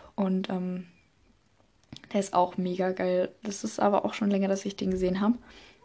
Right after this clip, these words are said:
Auf jeden Fall geht's da um ein Mädchen, das, ähm, als Journalistin oder irgendwo bei einer Zeitung, glaub ich, in New York irgendwo, I guess,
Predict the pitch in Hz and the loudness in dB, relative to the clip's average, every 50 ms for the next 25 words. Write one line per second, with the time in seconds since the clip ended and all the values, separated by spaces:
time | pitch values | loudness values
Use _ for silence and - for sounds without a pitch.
0 | - _ 208 - - 214 208 208 - 196 190 190 190 190 - - 196 185 - 180 | -8 _ -6 2 4 4 4 6 6 4 6 6 2 2 2 0 0 2 2 0
1 | 175 175 175 175 175 180 180 180 180 - 220 220 214 - - - - 185 175 175 | -2 0 -2 -2 0 -2 -2 -2 -2 4 6 6 6 6 2 -4 -6 -6 -6 -6
2 | 175 - - - - - - - - - - - - - - - _ _ _ _ | -8 -8 -10 -12 -16 -16 -16 -16 -20 -20 -20 -20 -20 -20 -20 -20 _ _ _ _
3 | _ _ _ _ _ - 190 175 175 175 - - - - - - - - 196 190 | _ _ _ _ _ -8 -6 -6 -10 -10 -10 -12 -12 -8 -4 -4 -4 -2 -2 -2
4 | 185 190 185 190 190 - - - - - - 240 240 240 240 240 247 - 202 190 | -2 -2 -2 -4 -4 -6 -8 -12 -12 -6 0 2 4 4 4 4 2 2 2 2
5 | - - - - - 220 220 220 220 208 202 196 226 220 202 208 - - - - | 2 2 0 0 4 6 6 6 6 4 4 2 2 2 0 0 0 0 0 2
6 | - 131 131 127 123 - - - 120 120 120 - - - _ - 196 190 190 190 | 2 0 2 2 2 2 2 2 0 -2 -2 -6 -14 -10 _ 0 2 2 2 2
7 | 190 190 190 185 185 185 185 185 185 185 196 208 240 247 - - 233 233 233 240 | 2 2 2 2 2 0 0 2 2 2 2 2 2 0 -2 -2 2 2 2 2
8 | 254 254 262 269 262 - _ - 233 - - - - - | 2 0 -2 -4 -6 -10 _ -14 -14 -14 -16 -18 -18 -18